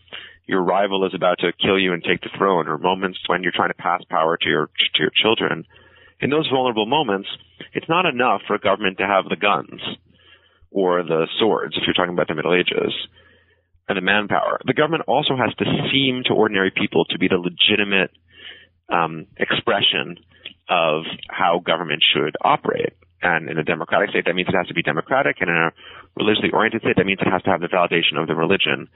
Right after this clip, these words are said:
And for that, you need people whose job it is to do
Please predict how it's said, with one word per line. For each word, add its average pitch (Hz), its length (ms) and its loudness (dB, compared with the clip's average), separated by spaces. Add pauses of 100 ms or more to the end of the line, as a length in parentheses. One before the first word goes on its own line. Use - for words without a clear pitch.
(520)
And 131 100 -4
for 135 100 -2
that, 151 180 2
you 139 80 0
need 131 220 0
people 117 260 0
whose 101 240 -2
job 120 340 0
it 95 80 -4
is 82 320 0 (1120)
to 107 60 2
do 101 100 0